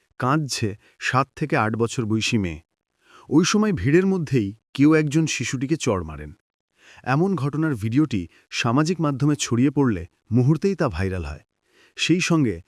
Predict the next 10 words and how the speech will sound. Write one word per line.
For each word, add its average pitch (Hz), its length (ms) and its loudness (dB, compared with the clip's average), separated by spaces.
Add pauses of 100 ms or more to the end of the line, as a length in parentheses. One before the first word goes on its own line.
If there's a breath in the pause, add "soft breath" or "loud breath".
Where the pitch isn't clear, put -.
(240)
ঘটনাটিকে 139 580 -2
ঘিরে 120 260 2
পুলিশকে 120 420 -2
নিয়ে 113 160 2
সমালোচনা 92 560 -4
শুরু 90 220 -6
হয়। 73 200 -12 (540 soft breath)
তবে 170 200 4
পুলিশের 208 500 0
দাবি, 123 280 2